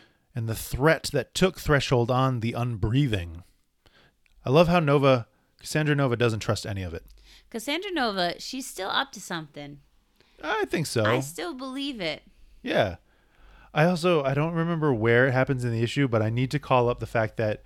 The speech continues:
Speaker 1: Bishop, Rachel, and Cable have a meetup, and they're taking bets on when apples will go extinct.
Speaker 2: <laughs>
Speaker 1: And sh-, Bishop invites Cerebra to that, and like, "What's an apple?"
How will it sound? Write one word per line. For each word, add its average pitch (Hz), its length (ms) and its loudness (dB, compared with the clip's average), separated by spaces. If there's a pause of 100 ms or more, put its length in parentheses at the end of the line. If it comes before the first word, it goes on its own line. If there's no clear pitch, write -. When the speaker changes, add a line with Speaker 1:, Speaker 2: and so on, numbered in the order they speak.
(1500)
Speaker 1:
Bishop, 139 460 4 (260)
Rachel, 135 480 4
and 110 100 -2
Cable 127 420 6
have 113 260 4
a 104 120 2
meetup, 127 500 4 (480)
and 117 160 0
they're 107 220 2
taking 117 440 0
bets 120 260 2
on 117 140 0
when 107 160 0
apples 113 400 0
will 131 100 0
go 131 160 6
extinct. 147 720 -2
Speaker 2:
<laughs> - 40 -20 (260)
Speaker 1:
And 127 280 -2
sh-, - 140 -6
Bishop 127 520 2
invites 117 400 2
Cerebra 117 320 2
to 147 80 2
that, 147 100 4
and 110 100 -4
like, 95 140 -4
"What's 127 180 -2
an 104 80 -4
apple?" 104 380 -4